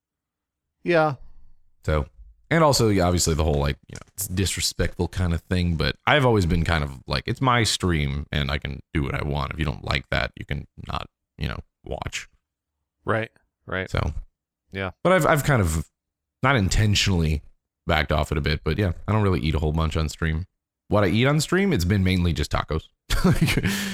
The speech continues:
Speaker 2: To be
Speaker 1: Yeah, they're
Speaker 2: honest, 'cause
Speaker 1: pretty
Speaker 2: it's
Speaker 1: simple to eat
Speaker 2: usually,
Speaker 1: on
Speaker 2: it's
Speaker 1: stream.
Speaker 2: usually on, on Fucked Up Friday, and those are convenient for me to, like, kind of eat. Um, it's either tacos or, like, pizza or something.
Speaker 1: Yeah.
Speaker 2: Very rarely do I find myself eating a, a, a nice meal <laughs>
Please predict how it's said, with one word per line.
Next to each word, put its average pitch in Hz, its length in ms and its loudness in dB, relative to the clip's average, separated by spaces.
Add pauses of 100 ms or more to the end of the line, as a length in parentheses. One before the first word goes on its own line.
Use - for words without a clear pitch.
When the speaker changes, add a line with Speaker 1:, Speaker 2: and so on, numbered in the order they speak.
(100)
Speaker 2:
To - 80 -6
be - 80 4
Speaker 1:
Yeah, 120 60 6
they're 113 60 6
Speaker 2:
honest, 117 180 2
'cause 101 120 2
Speaker 1:
pretty 87 40 2
Speaker 2:
it's 87 100 0
Speaker 1:
simple - 20 4
to - 20 4
eat 127 60 4
Speaker 2:
usually, 110 300 4
Speaker 1:
on 95 60 2
Speaker 2:
it's 82 100 0
Speaker 1:
stream. 98 80 2
Speaker 2:
usually 98 300 2
on, 87 260 0
on 76 420 -2
Fucked - 180 -2
Up 73 60 -2
Friday, 78 280 2
and 76 80 2
those 73 120 2
are 76 100 0
convenient 78 500 0
for 76 80 0
me 76 120 0
to, 71 120 0
like, 67 160 -4
kind 71 160 -2
of - 100 -6
eat. - 240 -12 (960)
Um, 69 320 -2 (180)
it's - 120 -4
either 92 160 4
tacos 82 400 0
or, 73 100 2
like, 67 220 -2
pizza 71 300 -2
or 73 60 0
something. 76 340 -4 (1300)
Speaker 1:
Yeah. 110 180 0 (380)
Speaker 2:
Very 92 240 4
rarely 87 340 4
do 78 100 2
I 80 40 2
find 76 200 0
myself 73 360 0
eating 76 280 0
a, 71 280 -2 (160)
a, 67 100 -6 (300)
a 73 60 -2
nice 73 340 -2
meal 73 400 -2 (100)
<laughs> - 300 0